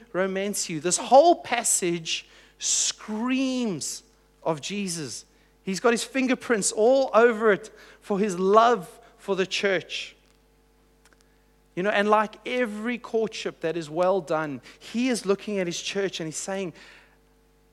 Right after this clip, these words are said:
"Let's go deeper. Let's bond. Let's bond. Phileo, let it fill our lives. Agape, let it fill our lives. Let it fill the relationship that we have with each other."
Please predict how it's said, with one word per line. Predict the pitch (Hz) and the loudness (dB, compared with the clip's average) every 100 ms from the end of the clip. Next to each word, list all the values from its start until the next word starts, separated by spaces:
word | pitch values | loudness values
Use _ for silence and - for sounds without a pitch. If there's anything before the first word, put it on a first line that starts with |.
| _ | _
"Let's | - - | -14 -10
go | - 175 | -6 -6
deeper. | 170 170 160 | -8 -10 -4
Let's | 202 220 | -2 -2
bond. | - 180 196 208 139 - - _ _ _ _ _ _ - | 2 4 6 2 -4 -10 -20 _ _ _ _ _ _ -4
Let's | 196 226 - | 0 0 0
bond. | - 180 220 190 147 139 - _ - - | 2 2 2 -2 -8 -12 -20 _ -14 0
Phileo, | 254 262 208 170 | 2 6 6 8
let | 214 | 6
it | 233 220 | 4 0
fill | - 240 | 4 8
our | 226 190 | 8 8
lives. | 175 180 208 208 196 | 6 6 6 4 2
Agape, | 165 185 226 233 | 0 6 6 6
let | 214 196 185 | 2 2 -2
it | |
fill | 160 - 233 240 240 | -6 -4 2 4 4
our | 190 196 202 | 6 4 4
lives. | 180 190 196 160 - | 2 2 0 -2 -4
Let | 180 190 | -2 -2
it | 180 | -4
fill | - 240 254 | 2 4 4
the | 214 | 4
relationship | 196 180 185 - 190 - 175 | 4 4 4 0 -6 -6 -4
that | 165 | -4
we | 156 156 | -4 -4
have | 151 160 143 | -2 -2 -4
with | 151 | -8
each | 139 135 | -8 -6
other." | 143 135 123 | -4 -4 -6